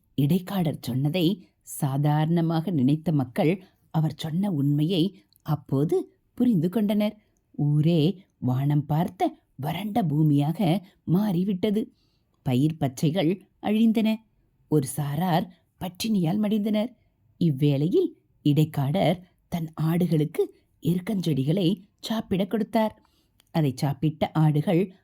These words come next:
அரிப்பு தாங்காமல் இடைக்காடர் கேழ்வரகை குழைத்து கட்டிய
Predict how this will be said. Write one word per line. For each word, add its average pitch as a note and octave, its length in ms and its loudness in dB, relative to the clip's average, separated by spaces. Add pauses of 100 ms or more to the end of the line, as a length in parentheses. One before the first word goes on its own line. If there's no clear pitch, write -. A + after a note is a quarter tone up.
(140)
அரிப்பு D3+ 380 0
தாங்காமல் D#3 640 0 (280)
இடைக்காடர் E3 920 0 (320)
கேழ்வரகை G3+ 600 -2
குழைத்து F3+ 520 -2
கட்டிய D#3+ 580 0